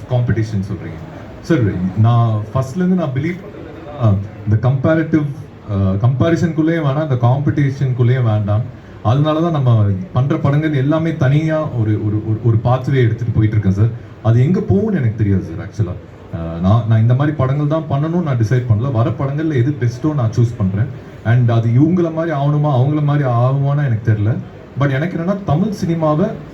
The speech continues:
ஒரு, ஒரு, ஒரு, ஒரு குளோபல் ஆடியன்ஸ் கிட்ட எடுத்துட்டு போகணும் மட்டும் இருக்கு சார். அது, அது ஒரு, அது, அது ஒரு தமிழ் நடிகனா,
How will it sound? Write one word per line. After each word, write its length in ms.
ஒரு, 200
ஒரு, 200
ஒரு, 360
ஒரு 140
குளோபல் 400
ஆடியன்ஸ் 280
கிட்ட 160
எடுத்துட்டு 340
போகணும் 260
மட்டும் 220
இருக்கு 180
சார். 180
அது, 160
அது 300
ஒரு, 320
அது, 300
அது 140
ஒரு 120
தமிழ் 220
நடிகனா, 520